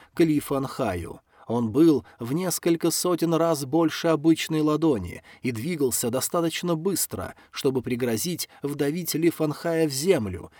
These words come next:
если тот не начнёт действовать прямо сейчас. Глава восемьсот шестьдесят первая.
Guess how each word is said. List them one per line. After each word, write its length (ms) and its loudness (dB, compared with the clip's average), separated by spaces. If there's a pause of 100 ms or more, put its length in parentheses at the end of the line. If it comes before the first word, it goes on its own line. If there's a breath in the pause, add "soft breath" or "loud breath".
если 380 0
тот 340 0 (160 soft breath)
не 140 0
начнёт 500 -2
действовать 720 0
прямо 340 -2
сейчас. 760 -4 (3500)
Глава 520 2
восемьсот 580 0
шестьдесят 680 2
первая. 600 0